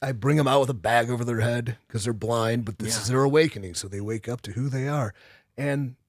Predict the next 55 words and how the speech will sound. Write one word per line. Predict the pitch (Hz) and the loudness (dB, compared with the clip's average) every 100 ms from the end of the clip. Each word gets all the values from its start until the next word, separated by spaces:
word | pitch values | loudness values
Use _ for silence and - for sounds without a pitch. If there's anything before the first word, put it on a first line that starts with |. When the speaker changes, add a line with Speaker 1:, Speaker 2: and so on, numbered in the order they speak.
| - | -10
Speaker 1:
you | 139 | -4
know, | 123 131 143 _ _ - | -2 -4 -6 _ _ -20
if | - | -12
you | 95 | -6
want | 104 | -4
to | 123 | -2
control | 127 - 151 | -4 -2 2
your | 135 | 2
narrative, | 151 139 117 123 - _ _ _ _ _ _ - | 2 2 0 -4 -12 _ _ _ _ _ _ -8
you | 110 | -2
have | 127 120 | 0 0
to | 147 | -6
fight. | - 139 78 | -6 -4 -4
You | 92 180 | 0 2
do | 143 202 | 4 4
have | 151 123 | 4 0
to | 113 | -6
fight | 135 82 _ - | -6 -6 _ -16
if | - | -6
you | 117 | -2
want | 120 131 | -2 -2
to | |
become | 117 113 131 120 | -4 -6 -2 0
who | 120 | 0
you're | |
supposed | 117 117 113 | -4 -8 -12
to | 104 | -14
be, | 85 | -18
if | - | -14
you | 107 | -6
want | 120 | -4
to | 117 | -4
live | 110 110 | -4 -4
your | 110 | -4
life. | 95 82 - | -6 -12 -20
If | - | -20
you, | 92 _ _ _ _ _ _ | -20 _ _ _ _ _ _
and | 135 | -4
it's | 131 | -2
not | 160 127 | -2 -2
just | 131 | -4
always | 131 147 | -2 -4
a | 151 | -4
fight | 131 160 | -4 -2
in | |
a | 143 | -2
ring. | 143 165 156 - _ _ _ _ _ _ | -2 -2 -4 -10 _ _ _ _ _ _
It's, | 123 123 - - _ _ | -12 -10 -10 -14 _ _
it's | 117 - - - | -10 -6 -8 -8
a | - | -12
fight | - - 104 131 - _ - | -12 -14 -8 -8 -8 _ -8
every | 139 123 123 | -6 -2 -2
day | 113 98 90 87 _ | -2 -4 -8 -20 _
to, | - 131 113 113 _ _ _ _ - | -6 -4 -4 -8 _ _ _ _ -16
and | 113 | -16